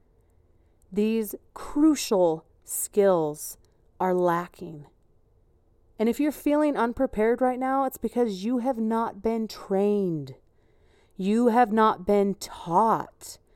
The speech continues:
how to plan and prepare and how to be over the domain of your home and your family. Later this year,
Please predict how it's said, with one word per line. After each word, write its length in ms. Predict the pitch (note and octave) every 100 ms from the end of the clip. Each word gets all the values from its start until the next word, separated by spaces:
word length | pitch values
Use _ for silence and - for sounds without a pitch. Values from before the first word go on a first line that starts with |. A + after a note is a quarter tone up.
| _ _ _
how 220 | - A3
to 100 | A3
plan 800 | - - G#3 B3 A#3 F#3 D#3 D#3 _ _ _ _
and 180 | - G3
prepare 920 | - F#3+ - - G3+ G#3 G3 E3 D3 - _ _ _ _ _ -
and 160 | F#3+ F#3+
how 520 | D#3+ F#3+ F#3 F#3 F#3+ - _ _
to 460 | - - G3 F#3 F3+ _ _ - E3+ _
be 580 | - C4 C4+ B3 F#3+ - _ -
over 720 | A3 C4 C#4 G3 F#3 - - _ _ -
the 80 | G#3+
domain 640 | G#3 F#3+ G3 G#3+ A3+ G3+
of 160 | F#3 F3
your 140 | D#3
home 680 | C#3 - G#3 G#3 F#3 D#3+ D3 -
and 140 | F3 E3+
your 100 | D#3+
family. 760 | - F3 E3+ F3+ - - F#3 _ _ _ _ _ _ _ _ _ _ _ _ -
Later 540 | F#3+ G3+ B3+ C#4+ C#4+
this 320 | A#3+ B3+ -
year, 500 | F#3 F#3 D3+ G#2+ F3